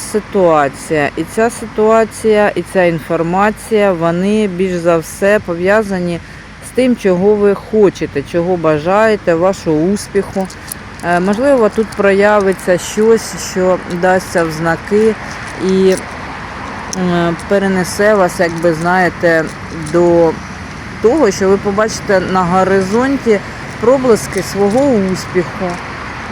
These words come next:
коли ви зможете потішити своє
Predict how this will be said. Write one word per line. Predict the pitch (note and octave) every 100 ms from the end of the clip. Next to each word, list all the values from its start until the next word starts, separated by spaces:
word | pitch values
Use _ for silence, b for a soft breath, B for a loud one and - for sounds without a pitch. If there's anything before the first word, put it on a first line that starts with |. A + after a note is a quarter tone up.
| - -
коли | G3 B3
ви | C4+ G3+
зможете | F#3 A3+ A#3+ G#3+ A3 G3+
потішити | G3+ - B3 - A#3 G#3+
своє | G3+ G#3+ G#3 A3 A#3+ A#3+